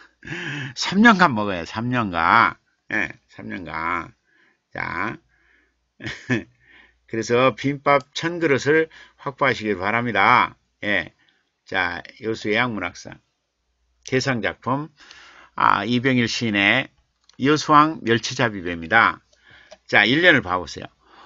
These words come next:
어질어질한 물그늘이 스며오듯이, 뭐뭐 하듯이 이러면 보조관념이에요. 예. 꽃나무들 같이,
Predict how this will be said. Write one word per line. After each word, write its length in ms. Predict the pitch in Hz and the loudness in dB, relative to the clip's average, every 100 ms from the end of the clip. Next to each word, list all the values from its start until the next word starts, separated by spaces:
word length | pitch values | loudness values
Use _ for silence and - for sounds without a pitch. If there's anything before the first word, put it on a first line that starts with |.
| - | -4
어질어질한 760 | 110 127 180 165 143 135 139 107 | 0 4 6 6 4 4 2 0
물그늘이 800 | 123 143 131 120 110 117 120 | -2 -2 -2 -2 0 0 0
스며오듯이, 880 | 107 - 165 151 110 95 - 90 78 _ _ _ _ _ _ _ _ | -2 -6 -4 -2 -2 -4 -6 -10 -14 _ _ _ _ _ _ _ _
뭐뭐 300 | 123 151 165 | 0 0 4
하듯이 640 | 143 147 190 175 - 175 120 | 2 4 2 4 4 4 6
이러면 600 | 117 123 120 131 107 82 _ - _ _ | 4 2 2 2 0 -4 _ -20 _ _
보조관념이에요. 1120 | 156 175 175 127 107 92 87 92 104 87 - _ _ _ - | 0 4 4 4 0 -2 -4 -2 -2 -4 -8 _ _ _ -4
예. 280 | 104 87 - _ _ _ _ _ | -2 -2 -8 _ _ _ _ _
꽃나무들 680 | 165 180 185 180 170 147 107 | -6 0 2 2 2 0 2
같이, 560 | 101 - - 82 - | 0 -2 -12 -12 -14